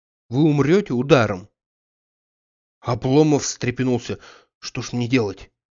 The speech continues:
"Научите, ради бога", спросил он. "То же, что другие делают, ехать за границу". "За границу?" с изумлением повторил Обломов. "Да, а что?"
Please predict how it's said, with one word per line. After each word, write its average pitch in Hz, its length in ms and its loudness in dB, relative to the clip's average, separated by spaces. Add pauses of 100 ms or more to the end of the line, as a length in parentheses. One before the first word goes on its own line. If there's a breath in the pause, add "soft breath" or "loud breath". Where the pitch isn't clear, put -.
(220)
"Научите, 170 640 0 (180)
ради 190 280 2
бога", 156 460 4 (100)
спросил 110 480 -10
он. 95 180 -14 (720)
"То 254 200 2
же, 254 320 2
что - 280 -4
другие 226 400 0
делают, 160 460 0 (120)
ехать 190 340 -4
за 226 80 -2
границу". 220 580 -2 (440)
"За 117 260 -10
границу?" 113 880 -6 (420)
с - 100 -8
изумлением 151 540 -2
повторил 143 420 -6
Обломов. 139 460 -8 (300)
"Да, 110 540 -6
а 110 100 -10
что?" - 440 -8